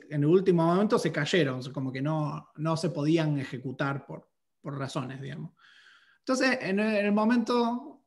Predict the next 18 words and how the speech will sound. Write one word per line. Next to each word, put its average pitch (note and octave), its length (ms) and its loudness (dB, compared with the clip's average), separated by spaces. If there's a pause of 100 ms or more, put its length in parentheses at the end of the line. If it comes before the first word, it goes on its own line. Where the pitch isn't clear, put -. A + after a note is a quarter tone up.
(240)
de F3+ 300 0
decir, F3+ 280 2
"Ni E3+ 160 2
hasta D#3+ 260 0
el D#3+ 120 4
backup D#3 400 2
me D#3 140 2
está D#3+ 160 -2
funcionando, F3 680 0
ni D3 120 2
el D3 100 2
backup, G3+ 380 -2
ni F#3 120 0
el D3+ 500 2
backup E3+ 480 -2
me D3 120 0
está D3+ 160 -4
funcionando", A3 720 -2